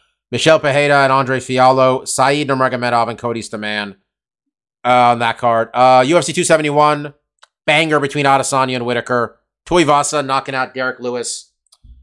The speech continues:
Cannonier, uh, knocking out Derek Brunson. Moicano loving money and choking out Alexander Hernandez.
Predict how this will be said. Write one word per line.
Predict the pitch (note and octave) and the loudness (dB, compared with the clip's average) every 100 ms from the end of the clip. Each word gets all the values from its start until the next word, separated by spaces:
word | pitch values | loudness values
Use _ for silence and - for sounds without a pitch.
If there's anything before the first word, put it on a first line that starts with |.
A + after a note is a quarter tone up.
| _ _ _ - | _ _ _ -4
Cannonier, | E3 E3 D#3 D3+ D3 C#3+ B2+ | 0 2 2 2 4 2 2
uh, | B2+ B2 | 2 2
knocking | A#2+ C3 B2+ C3 | 2 -2 -2 -2
out | B2 A#2+ | -2 -2
Derek | B2 - | -4 -2
Brunson. | B2+ B2 A#2 B2 A#2 | -2 -2 -4 -10 -8
Moicano | A#2+ B2 - C#3+ D3 C#3+ C#3 C3 G#2 _ | -8 -8 -2 0 2 2 0 -2 -12 _
loving | B2+ B2+ B2+ C#3 C#3+ B2+ | -20 -14 0 0 0 -2
money | B2 A#2+ A#2+ | -4 -4 -6
and | A2 | -10
choking | - B2+ A#2+ A#2 | -8 -8 -6 -6
out | A2+ | -4
Alexander | A2+ A2 A2+ A2 G#2 | -4 -4 -8 -8 -8
Hernandez. | A2 G#2 G#2 G#2 G#2 G2 | -8 -10 -10 -12 -12 -16